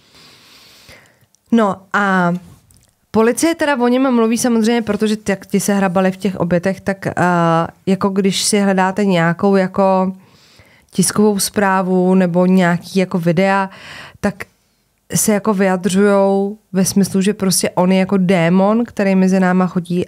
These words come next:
a je to predátor, který ničí rodiny. To je jako, tuhle větu, to je jako citace, eh, policejního komisaře Rodneyho Harrisona z toho, eh, suffolkského okresu. A ten prostě řekl, Rex Heuermann je démon, který mezi náma chodí,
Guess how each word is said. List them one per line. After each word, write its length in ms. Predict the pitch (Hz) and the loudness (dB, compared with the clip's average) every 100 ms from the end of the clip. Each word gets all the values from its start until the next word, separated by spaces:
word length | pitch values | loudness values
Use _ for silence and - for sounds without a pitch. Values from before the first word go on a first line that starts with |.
| - | -2
a 180 | 170 - | -4 -2
je 100 | 175 | -2
to 120 | 190 | -2
predátor, 560 | 180 175 165 175 185 180 | -2 0 0 0 -2 -4
který 280 | 175 170 170 | -2 0 2
ničí 340 | 170 165 180 | 0 0 -2
rodiny. 360 | 170 165 151 - | 0 0 -2 -2
To 80 | 175 | -2
je 80 | 175 | -2
jako, 260 | 175 196 196 - - - | 0 -2 -4 -14 -18 -4
tuhle 280 | 226 269 240 | 0 0 0
větu, 440 | 175 165 156 165 | -2 0 0 0
to 100 | 202 | -2
je 60 | 190 | -2
jako 200 | 190 208 | -2 -4
citace, 600 | 202 196 196 208 196 196 - - - 175 | -4 -4 -2 0 0 -4 -12 -20 -6 -2
eh, 260 | 180 170 - | -2 -2 -2
policejního 440 | 190 185 196 202 | -2 0 0 0
komisaře 480 | 196 190 185 196 196 | 0 0 0 0 0
Rodneyho 280 | 180 180 190 | 0 2 2
Harrisona 520 | 185 170 165 156 139 | 2 0 0 0 0
z 40 | 165 | 0
toho, 280 | 175 165 - - _ 165 | 0 0 -2 -10 _ -2
eh, 120 | 165 | 0
suffolkského 720 | 165 170 170 165 - 180 170 | 0 0 -2 -2 -2 0 0
okresu. 540 | - - 160 - 156 185 _ _ _ _ _ - - | -2 -2 -2 0 -2 -4 _ _ _ _ _ -20 -12
A 20 | |
ten 200 | - 165 | -4 -4
prostě 260 | 160 156 170 | -2 -2 0
řekl, 180 | 156 160 - - | -2 -4 -12 -6
Rex 240 | 175 180 | -4 0
Heuermann 400 | 185 180 170 165 151 | 0 0 0 -2 -2
je 100 | 147 | 0
démon, 420 | 147 160 196 202 208 - - | 2 2 2 0 -4 -12 -6
který 180 | 175 175 | -2 0
mezi 220 | 175 170 | 0 0
náma 240 | 160 147 | 0 -2
chodí, 420 | 139 175 170 165 | -4 -2 -2 -4